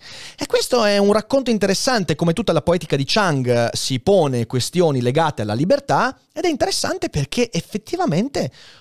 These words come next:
noi abbiamo tantissimi aspetti che ci fanno dubitare del libero arbitrio.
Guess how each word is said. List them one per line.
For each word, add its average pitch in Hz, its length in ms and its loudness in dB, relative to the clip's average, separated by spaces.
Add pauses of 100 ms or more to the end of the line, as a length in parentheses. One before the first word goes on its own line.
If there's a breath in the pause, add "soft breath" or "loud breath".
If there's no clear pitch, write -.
noi 196 320 0
abbiamo 123 320 -6
tantissimi 107 840 -4
aspetti 117 600 -8
che 117 100 -6
ci 117 140 -6
fanno 123 260 0
dubitare 113 840 -2
del 135 220 -2
libero 110 440 0
arbitrio. 104 720 -4